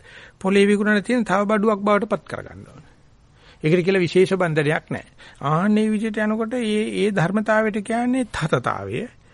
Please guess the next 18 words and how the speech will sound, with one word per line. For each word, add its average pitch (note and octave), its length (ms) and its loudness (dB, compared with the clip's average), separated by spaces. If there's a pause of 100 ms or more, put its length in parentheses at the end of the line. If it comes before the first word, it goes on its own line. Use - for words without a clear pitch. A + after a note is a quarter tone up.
(220)
අෂ්ටලෝක D#3 380 0
ධර්ම D3 280 0
කම්පා C3 300 -2
නොවන D3 320 0
ගතිය, A#2+ 360 -4 (380)
එහෙව් E3+ 420 4
ගතිය, B2+ 480 -2 (400)
නොසැලෙන F#3 500 -4
ගතිය. - 380 -20 (420)
මේ C#3 80 -4
උපයා D3 500 0
ගන්නාද F#3 580 0
නේව C#3+ 280 0
සංඥා E3+ 420 -4
නා F3+ 200 -2
සංඥා G3 400 -2
ආයතනේ A#3 400 -2
අතහරින. - 480 -6